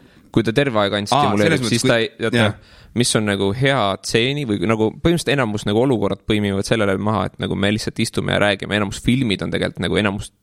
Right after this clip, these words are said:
Speaker 1: stseenid on see, et kaks inimest on mingis ruumis ja nad räägivad. Ja siis, kuidas sa nagu tekitad selle nii-öelda stseeni, on see, et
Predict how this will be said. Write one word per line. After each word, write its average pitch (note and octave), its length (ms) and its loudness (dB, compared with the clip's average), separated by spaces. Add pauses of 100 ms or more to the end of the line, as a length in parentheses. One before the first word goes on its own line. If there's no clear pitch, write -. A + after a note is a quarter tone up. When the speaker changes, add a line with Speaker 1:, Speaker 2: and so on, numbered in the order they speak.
Speaker 1:
stseenid G2 320 -2
on G2 80 -4
see, G#2+ 160 -2
et - 320 -10
kaks - 300 -4
inimest G#2 260 -4
on G2+ 80 0
mingis G2+ 240 -2
ruumis A2 260 0
ja G2+ 60 0
nad G2+ 160 -2
räägivad. G#2+ 480 -2 (640)
Ja - 100 -2
siis, G#2 160 0
kuidas A2 360 2
sa G2+ 180 2
nagu G2 240 -2
tekitad A2 480 -4
selle G2 220 0 (420)
nii-öelda F#2+ 320 -2
stseeni, B2+ 480 0
on G#2 80 -6
see, G#2 160 0
et - 80 -18